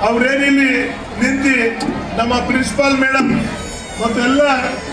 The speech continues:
ಶಿಕ್ಷಕ ವೃಂದದವರು ತಾವೆಲ್ಲ ಕೂಡ ಇನ್ನೂ ಗುಣಮಟ್ಟದ ಶಿಕ್ಷಣ ಕೊಡಿ, ಆ ಮಕ್ಕಳ ಭವಿಷ್ಯ ನಿರ್ಮಾಣ ಮಾಡ್ತಕ್ಕಂಥ ಕೆಲಸ ಮಾಡ್ರಿ.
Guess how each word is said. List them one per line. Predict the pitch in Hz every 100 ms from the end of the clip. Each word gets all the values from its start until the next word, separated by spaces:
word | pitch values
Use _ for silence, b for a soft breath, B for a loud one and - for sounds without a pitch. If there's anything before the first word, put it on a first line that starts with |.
| 269 - - - - - -
ಶಿಕ್ಷಕ | 262 - 302
ವೃಂದದವರು | 294 285 277 285 277 269 233 - - - - - 220
ತಾವೆಲ್ಲ | 233 254 285 294
ಕೂಡ | 294
ಇನ್ನೂ | 285 262 285 302
ಗುಣಮಟ್ಟದ | 262 262 294 294 285 277 254
ಶಿಕ್ಷಣ | 233 269 285 277
ಕೊಡಿ, | 262 269 254 - - - - - -
ಆ | 202
ಮಕ್ಕಳ | 208 226 - 285 285
ಭವಿಷ್ಯ | 233 285 269
ನಿರ್ಮಾಣ | 277 277 277 285
ಮಾಡ್ತಕ್ಕಂಥ | 277 269 269 262 254
ಕೆಲಸ | 254 262 254
ಮಾಡ್ರಿ. | 262 262 254 254 240 226